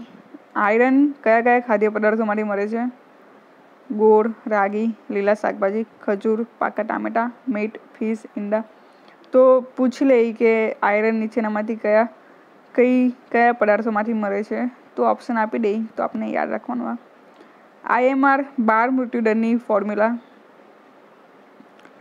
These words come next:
તો મુકરર ભૌગોલિક વિસ્તારમાં મુકરર વર્ષ દરમિયાન નોંધાયેલ ઝીરોથી એક વર્ષના શિશુના મૃત્યુ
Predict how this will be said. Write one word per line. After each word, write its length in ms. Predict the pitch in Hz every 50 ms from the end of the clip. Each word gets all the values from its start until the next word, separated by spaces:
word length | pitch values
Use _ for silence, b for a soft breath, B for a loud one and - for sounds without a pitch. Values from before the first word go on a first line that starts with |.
| - - - _ - - _ _ - _ _ _ _ _ _ _ - - _ _ -
તો 160 | - 214 220
મુકરર 480 | 220 226 233 240 233 - 262 269 269 269
ભૌગોલિક 520 | 247 240 240 226 226 226 226 220 220 214
વિસ્તારમાં 800 | 220 214 220 220 - - - 240 233 240 233 233 240 247 247 247
મુકરર 400 | 233 226 220 214 - 226 233 233
વર્ષ 320 | 226 214 214 214 220 208 214
દરમિયાન 400 | 214 214 208 208 208 208 208 208
નોંધાયેલ 460 | 208 202 202 208 214 220 214 208 208
ઝીરોથી 460 | 202 214 214 208 214 220 220 233 - -
એક 260 | - 254 277 262 -
વર્ષના 420 | 226 214 208 214 220 - 220 208
શિશુના 520 | 220 - - 220 220 - - 269 254 254 240
મૃત્યુ 440 | 226 214 202 214 214 - 208 208